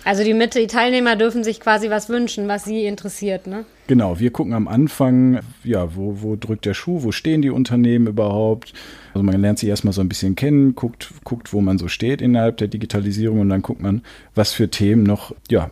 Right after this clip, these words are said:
Speaker 2: interessant sein könnten, die wir dann im Nachhinein dann noch bespielen.
Speaker 1: Andreas, als du damals nämlich daher zu den Digital Scouts gekommen bist,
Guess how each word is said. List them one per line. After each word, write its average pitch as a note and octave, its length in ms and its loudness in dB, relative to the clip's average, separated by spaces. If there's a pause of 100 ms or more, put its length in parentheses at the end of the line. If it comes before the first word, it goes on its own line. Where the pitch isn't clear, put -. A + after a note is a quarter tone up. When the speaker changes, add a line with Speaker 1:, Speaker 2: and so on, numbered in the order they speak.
Speaker 2:
interessant A#2 520 0
sein D#2+ 220 -2
könnten, F2 680 -2 (140)
die F#2+ 100 -6
wir F#2 100 -2
dann F2+ 260 -4 (240)
im G2+ 100 -2
Nachhinein F2+ 460 -4
dann D#2+ 120 -8
noch D2 120 -10
bespielen. D#2+ 500 -10 (100)
Speaker 1:
Andreas, G#3+ 380 2
als F#3+ 200 0
du A#3 100 -4
damals B3 420 2
nämlich A#3+ 220 -2
daher A3+ 340 2
zu A#3+ 180 2
den A3+ 140 0
Digital A3 240 -2
Scouts A#3 340 2
gekommen A3+ 520 0
bist, G3+ 340 -6